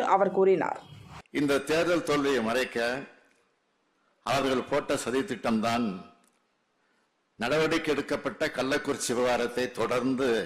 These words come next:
Speaker 2: கிளப்பியது. கடந்த பத்தொன்பதாம் தேதி இந்த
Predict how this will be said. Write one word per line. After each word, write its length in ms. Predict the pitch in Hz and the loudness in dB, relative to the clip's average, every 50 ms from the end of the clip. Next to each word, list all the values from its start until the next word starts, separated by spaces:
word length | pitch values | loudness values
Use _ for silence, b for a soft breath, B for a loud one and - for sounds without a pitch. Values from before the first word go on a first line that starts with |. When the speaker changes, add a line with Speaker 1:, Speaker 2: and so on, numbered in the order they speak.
| - - | -4 -8
Speaker 2:
கிளப்பியது. 540 | - 113 120 113 - 110 107 98 90 85 95 - - _ _ _ _ _ _ _ _ _ _ _ _ _ _ _ _ _ _ _ _ _ _ _ _ _ | -6 -4 -4 -4 -4 -6 -6 -6 -6 -8 -12 -18 -20 _ _ _ _ _ _ _ _ _ _ _ _ _ _ _ _ _ _ _ _ _ _ _ _ _
கடந்த 280 | - 135 131 151 131 156 139 | -8 -6 -4 -2 -2 -4 -4
பத்தொன்பதாம் 680 | - 127 131 - 160 165 170 165 165 165 156 147 139 127 135 | -2 -4 -4 -2 -2 -2 -2 0 0 2 2 2 2 2 2
தேதி 180 | 131 127 135 | 2 2 0
இந்த 180 | 143 135 117 | 0 -2 -4